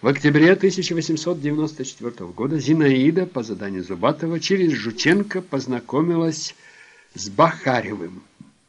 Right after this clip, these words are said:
который поддерживал нелегальную связь с лицами, находившимися в поле зрения департамента полиции Московского охранного отделения. Играя роль наивной девушки, которая хочет разобраться в жизни и посвятить себя идеалам служения революции,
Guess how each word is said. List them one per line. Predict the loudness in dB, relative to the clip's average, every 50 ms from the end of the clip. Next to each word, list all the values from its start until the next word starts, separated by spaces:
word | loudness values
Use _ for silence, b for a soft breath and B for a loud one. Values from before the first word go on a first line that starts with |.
| _ _ _ _ _
который | -18 -10 -4 0 0 0 2
поддерживал | 2 2 2 2 0 -2 4 6 6 8 8 6 4 2 4 6 6 6 6
нелегальную | 4 4 4 2 2 2 2 2 2 2 2 2 2 0
связь | 0 -4 -8 -10 -6 -2 0 2 2 0 -2 -6 -8
с | -10 -10 -10 -10 -8
лицами, | -4 -2 -2 -4 -4 -8 -8 -6 -6 -6
находившимися | -6 -8 -8 -10 -8 -6 -6 -6 -4 -4 -4 -4 -4 -4 -6 -8 -8 B B B B B
в | -20 -20 _ _ _
поле | -4 -2 -2 -2 -2 -4
зрения | -6 -4 -2 -2 0 0 0 -2 -2 -2
департамента | -6 -8 -10 -10 -12 -14 -14 _ -10 -10 -8 -8 -10 -10 -12 -16 -16
полиции | -16 -16 -8 -6 -6 -6 -6 -6 -8 -8 -6
Московского | -4 -4 -6 -6 -10 -12 -12 -12 -12 -12 -16 -14 -12 -12 -12 -12 -12 b b b b b b b
охранного | -14 -12 -12 -12 -14 -12 -10 -10 -10 -10 -10 -12 -14 -14
отделения. | -16 -16 -16 -16 -14 -14 -14 -16 -16 -16 -20 -20 B B B B B B
Играя | -2 0 4 6 6 8 8 8 8 8
роль | 8 8 8 8 8 6 4 4
наивной | 6 6 8 8 8 8 6 6 6 4 4 4 4 4
девушки, | 6 6 6 6 6 4 0 -4 -8 -8
которая | -8 -6 -4 -2 -2 -2
хочет | 0 -2 -4 -4 -4 -4 -2
разобраться | -2 0 0 0 2 4 4 4 4 4 0 -2 -6 -6 -4 -4
в | -4 -4
жизни | -6 -4 -4 -4 -4 -4 -4 -4 -4 -4
и | -4
посвятить | -4 -6 -8 -8 -8 -10 -8 -8 -8 -10 -8
себя | -10 -6 -4 -2 -2 0 -2
идеалам | -2 -2 -2 -2 -2 -2 -4 -4 -8
служения | -10 -10 -10 -8 -6 -4 -4 -4 -6
революции, | -6 -8 -4 -2 0 0 0 -2 -4 -4 -4 -4 -4